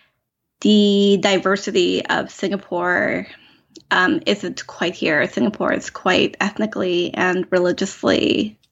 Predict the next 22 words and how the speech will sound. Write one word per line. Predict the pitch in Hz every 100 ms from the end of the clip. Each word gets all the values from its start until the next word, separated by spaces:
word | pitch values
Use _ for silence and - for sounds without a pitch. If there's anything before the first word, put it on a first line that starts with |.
| _
uh, | 202 190
diverse. | 190 175 175 180 180 - - - - - - - - -
Um, | 190 208 - - -
I |
think | 214 226 214
there | 233 208 190
are |
actually | - 202 - 190 196
four | - 202 190
official | - 196 202 - 185
languages | 170 202 196 202 196 202
in | - 233
Singapore. | 196 196 - 233 185
It's, | - 190 -
like, | - - - -
Mandarin, | 220 240 175 180 165 170 170
English, | 170 - 170 156 180 - - - - - _
Tamil, | - 196 190 180 175 - -
and | - - - -
Malay. | - - - - - _ - - _
And | 208 214
so | 196 - 202 190 185 185 180 185 -